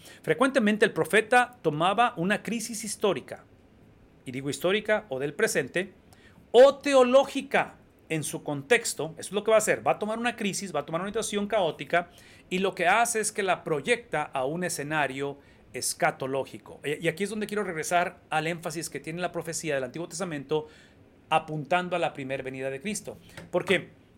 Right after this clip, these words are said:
regresamos, regresamos, regresamos a cómo lo que hacía referencia el pastor Leonardo. Ustedes observen, por ejemplo, el apóstol Pablo haciendo referencia al Antiguo Testamento, porque es la única Biblia que él tiene,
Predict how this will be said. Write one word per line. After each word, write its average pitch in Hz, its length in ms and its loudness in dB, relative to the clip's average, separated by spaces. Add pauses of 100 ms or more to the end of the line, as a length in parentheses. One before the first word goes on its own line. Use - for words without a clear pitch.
(320)
regresamos, 202 720 0
regresamos, 190 760 -2 (160)
regresamos 175 460 -4
a 220 100 -6
cómo 208 360 -2
lo 156 120 -4
que 160 80 -6
hacía 175 240 -2
referencia 165 380 -6
el 160 60 -14
pastor 160 360 -6
Leonardo. 139 480 -4 (840)
Ustedes 233 320 0
observen, 233 380 -2
por 190 120 -8
ejemplo, 190 420 -6
el 160 120 -2
apóstol 160 440 -6
Pablo 143 520 -2 (960)
haciendo 202 320 -2
referencia 185 460 -4
al 170 60 -6
Antiguo 156 360 -8
Testamento, 156 500 -8
porque 135 160 -12
es 139 60 -8
la 143 60 -4
única 139 180 -8
Biblia 135 180 -8
que 135 80 -10
él 123 80 -12
tiene, 131 380 -6